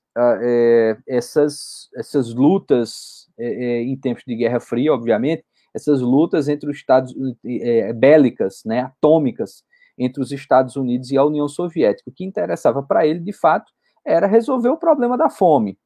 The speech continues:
né? Enquanto que os marxistas vão acreditar, obviamente, que o problema da fome vai ser resolvido com a revolução,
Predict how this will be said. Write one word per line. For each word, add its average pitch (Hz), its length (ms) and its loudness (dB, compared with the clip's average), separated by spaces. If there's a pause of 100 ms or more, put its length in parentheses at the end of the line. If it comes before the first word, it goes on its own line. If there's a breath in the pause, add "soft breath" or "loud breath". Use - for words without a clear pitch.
né? 123 260 -2 (380)
Enquanto 175 440 0
que - 100 -6
os 233 120 -4
marxistas 143 680 -6
vão 135 220 2
acreditar, 139 680 0
obviamente, 113 720 2
que - 80 -6
o - 40 -10
problema 120 400 0
da 110 140 -2
fome 113 220 -8
vai 151 100 -2
ser 208 120 -2
resolvido 214 420 0
com 320 80 2
a 285 40 2
revolução, 214 800 0